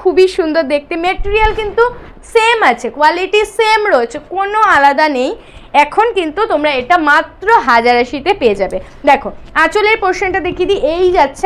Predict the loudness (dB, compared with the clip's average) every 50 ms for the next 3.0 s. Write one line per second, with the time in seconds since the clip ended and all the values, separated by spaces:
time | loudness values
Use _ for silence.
0 | 2 4 2 0 -2 -6 -4 -4 -4 -2 -2 -2 -2 0 -2 -2 -2 0 2 2
1 | 2 0 -2 -8 -16 -4 0 0 0 0 0 -2 -2 0 0 0 -2 -2 -4 -6
2 | -6 -6 -6 -8 -8 -10 -8 -6 -4 -2 -2 0 2 2 2 2 2 0 -2